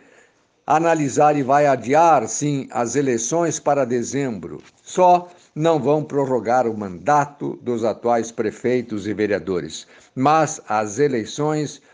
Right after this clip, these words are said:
vão ficar bem para o finalzinho do ano. E a notícia destaque, eu volto a dizer, é a falta de segurança no campo. Só nos últimos dias,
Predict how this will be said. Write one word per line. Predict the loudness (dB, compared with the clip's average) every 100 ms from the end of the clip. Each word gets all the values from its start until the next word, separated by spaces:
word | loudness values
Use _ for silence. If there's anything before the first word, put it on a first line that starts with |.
| _ -6
vão | 0 0
ficar | -2 -8 -2 0 0
bem | 0 0 0
para | -2 0 2
o | -2
finalzinho | -4 -2 -2 -4 -6 -6
do | -6 -6
ano. | -6 -8 -16 -20 _ _ _ -20 -20 -20 -4
E | 2
a | 4
notícia | 4 4 2 2 2 4
destaque, | 4 2 0 2 2 2 -4 -8 -8 -12 -4
eu | -2 2
volto | 4 4 4 -4 -6
a | -4 -4
dizer, | -4 -2 2 2 -2 _ _ -20 _
é | 4
a | 4 4
falta | 2 4 4 2 -2 -2
de | -4
segurança | -4 -6 -4 -4 -4 -6 -8
no | -10
campo. | -10 -10 -10 -12 -20 _ _ _ _ _ _
Só | 0 4 4
nos | 4 4
últimos | 2 2 0 0 -2 -2
dias, | -4 0 2 2 -2 -10